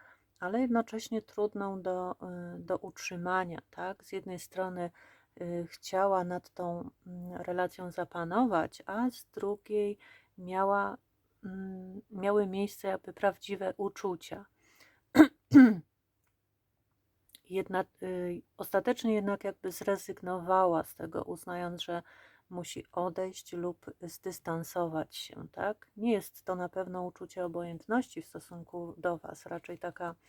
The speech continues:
decyzja o odejściu mimo tych właśnie emocji, które tutaj są, z poczuciem, że, no, jednak trzeba iść tą własną drogą, zdecydować, mm, o innym kierunku,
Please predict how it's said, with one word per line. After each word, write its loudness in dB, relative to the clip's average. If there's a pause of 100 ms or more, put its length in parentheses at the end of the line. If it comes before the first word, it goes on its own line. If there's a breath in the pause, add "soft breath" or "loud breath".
(500 loud breath)
decyzja 0
o 2
odejściu -4
mimo -6
tych -12
właśnie -4
emocji, -2
które -6
tutaj -6
są, -4 (500 loud breath)
z -20
poczuciem, -6
że, -4
no, -8
jednak -6
trzeba -4
iść -18
tą -6
własną -4
drogą, -4
zdecydować, -10 (380)
mm, -16 (480)
o -4
innym -8
kierunku, -6